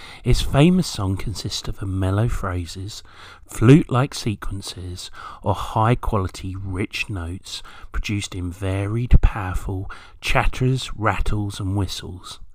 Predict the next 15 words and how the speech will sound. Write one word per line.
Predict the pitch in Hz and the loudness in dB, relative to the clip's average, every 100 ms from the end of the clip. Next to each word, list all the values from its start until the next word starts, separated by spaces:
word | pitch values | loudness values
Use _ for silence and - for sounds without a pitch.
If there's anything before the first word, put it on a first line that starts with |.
| - - - - - - - | -20 -20 -20 -20 -20 -20 2
Nightingales | 107 175 - - 95 87 - | 8 8 8 0 -2 -2 -2
do | 113 117 | 2 2
have | - 107 110 | 2 -2 -4
an | 107 | -6
extraordinary | - - - - 117 123 117 110 101 | -6 -8 -8 0 4 6 4 -2 -2
rich | 95 90 92 - - | -2 -4 -6 -6 -6
repertoire, | 98 90 - - 90 80 - - - - - - | 2 2 2 -4 -8 -8 -12 -20 -16 -16 -2 6
able | 156 202 | 8 8
to | 139 - | 2 2
produce | - - 90 - | -2 -2 -4 -4
over | 107 101 95 | -4 -4 0
a | |
thousand | - - 107 104 107 127 107 | 0 0 -2 -2 -2 -4 -4
different | 87 - 95 - | -6 -8 -8 -8
sounds, | 117 104 90 90 - | -8 -8 -8 -12 -18